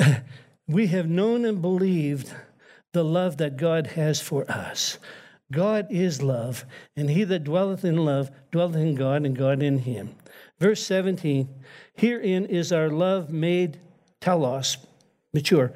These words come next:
perfect. "Herein is our love made perfect, that we have, may have boldness when all circumstances are negative against you." It's not talking about judgment day. It's a day of judgment.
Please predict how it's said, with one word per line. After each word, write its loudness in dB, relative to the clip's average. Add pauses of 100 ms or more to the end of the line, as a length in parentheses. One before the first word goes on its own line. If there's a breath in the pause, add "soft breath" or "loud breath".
(160)
perfect. 4 (260 loud breath)
"Herein 0
is 0
our 0
love 0
made 0
perfect, 0 (320 loud breath)
that 0
we 0
have, -2
may 2
have -2
boldness -2 (640 soft breath)
when 2
all 0
circumstances 0
are 2
negative 0
against 0
you." -2 (760 soft breath)
It's -4
not 2
talking 0
about 0
judgment 0
day. 2
It's -2
a -2
day 2
of -2
judgment. -2